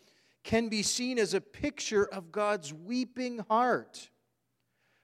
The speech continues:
For God, Yahweh, this is an overflow, not of arbitrary whim or impulsiveness, but of his eternally consistent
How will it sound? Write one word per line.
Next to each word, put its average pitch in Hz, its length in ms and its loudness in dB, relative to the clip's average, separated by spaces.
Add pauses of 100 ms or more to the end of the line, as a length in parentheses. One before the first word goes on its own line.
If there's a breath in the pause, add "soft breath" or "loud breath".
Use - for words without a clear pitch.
For 214 160 4
God, 196 920 4 (200)
Yahweh, 180 800 4 (100)
this 240 320 4
is 196 280 -2
an 208 240 -2
overflow, 180 1200 4 (320 soft breath)
not 214 280 0
of 208 200 2 (240)
arbitrary 180 800 2
whim 175 680 2 (280 soft breath)
or 160 220 4
impulsiveness, 151 1000 2 (300 soft breath)
but 202 180 4
of 208 180 4
his 190 260 -2
eternally 226 920 -6
consistent 196 1040 -4